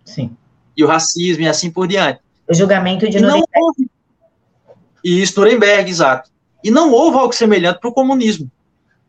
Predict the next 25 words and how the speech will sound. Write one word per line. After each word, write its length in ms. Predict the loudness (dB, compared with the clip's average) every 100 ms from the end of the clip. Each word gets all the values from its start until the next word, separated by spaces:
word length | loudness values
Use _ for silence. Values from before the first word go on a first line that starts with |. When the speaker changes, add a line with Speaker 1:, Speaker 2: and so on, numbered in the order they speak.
| _ _ _
Speaker 2:
Não 140 | 0 2
houve 240 | 4 4
esse 120 | 0
reconhecimento 680 | 0 -2 -4 -6 -4 -4 -6
internacional. 800 | -4 -2 -2 -2 -2 0 -2 -6 _ _ _ -4
Não 160 | 0
existe 340 | 0 0 -2 0
documentação 680 | 0 0 -4 -2 -2 -2 -6
suficiente, 720 | -8 -8 -4 -2 -4 -6 -16 _ _ _ _ _ _ _ -4
certo? 280 | -2 -2
Tanto 220 | -2 -4 -2
quanto 260 | -4 -2
existe 320 | -2 -2 -4
pra, 220 | 0 0 0
pra, 400 | 0 2 0 -2
pra 360 | -2 -2 -2 -6
o 120 | -4
nazismo. 540 | -4 -2 -4 -4 -8 -10 _ _ _ _ _ _ _ _ _ _
Então 220 | -6 0 2
é 140 | 2
aquilo, 320 | 2 0 0
o 40 | 2
nazismo, 720 | 0 0 -2 -4 -2 -4 -4
ele 300 | 0 0 0
já, 580 | -2 0 0 2 0 -2